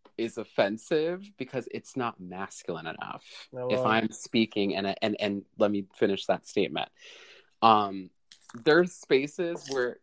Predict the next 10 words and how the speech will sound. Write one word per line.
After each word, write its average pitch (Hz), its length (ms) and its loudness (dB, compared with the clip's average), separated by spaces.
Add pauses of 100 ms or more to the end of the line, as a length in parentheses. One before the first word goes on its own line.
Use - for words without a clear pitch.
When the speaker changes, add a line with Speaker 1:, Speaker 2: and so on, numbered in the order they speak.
(240)
Speaker 1:
uh, 95 120 -6
someone's 127 640 -4
voice, 107 540 -4
whom 107 240 -4
is 101 240 -12
gay, 90 480 -4 (1120)
is 110 380 -2
offensive, 101 800 -2
or, 104 200 4
"Oh, 110 220 -8